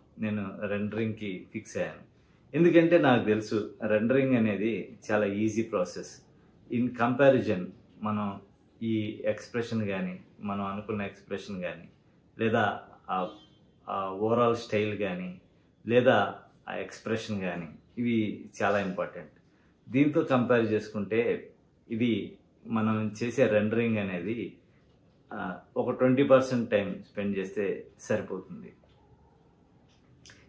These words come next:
ఇకపోతే, ఆ, చాలామంది ఇంకా ఈ,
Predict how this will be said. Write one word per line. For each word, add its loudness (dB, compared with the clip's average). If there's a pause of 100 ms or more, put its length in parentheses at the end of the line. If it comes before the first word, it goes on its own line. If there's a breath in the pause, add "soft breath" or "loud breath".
(100)
ఇకపోతే, 8 (140)
ఆ, -4 (120)
చాలామంది 6
ఇంకా 6 (260)
ఈ, -4